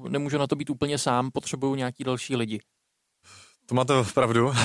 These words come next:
Speaker 2: <laughs> Bez toho to asi nejde, protože moje vize vždycky byla dělat jakoby komplexní poradenství pro lidi, byť jsem se chtěl zaměřovat já třeba na nějakou jakoby část a ono opravdu nejde zvládat všechno.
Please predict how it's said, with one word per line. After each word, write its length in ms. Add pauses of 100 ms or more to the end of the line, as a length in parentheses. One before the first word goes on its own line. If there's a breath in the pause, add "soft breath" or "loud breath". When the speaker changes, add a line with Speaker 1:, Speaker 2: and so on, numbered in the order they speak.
(120 loud breath)
Speaker 2:
<laughs> 260
Bez 200
toho 180
to 100
asi 200
nejde, 300
protože 320
moje 160
vize 160
vždycky 240
byla 300
dělat 200
jakoby 260
komplexní 480
poradenství 480
pro 140
lidi, 280
byť 160
jsem 140
se 100
chtěl 120
zaměřovat 400
já 180
třeba 240
na 80
nějakou 600
jakoby 480
část 500
a 200
ono 220
opravdu 280
nejde 180
zvládat 260
všechno. 400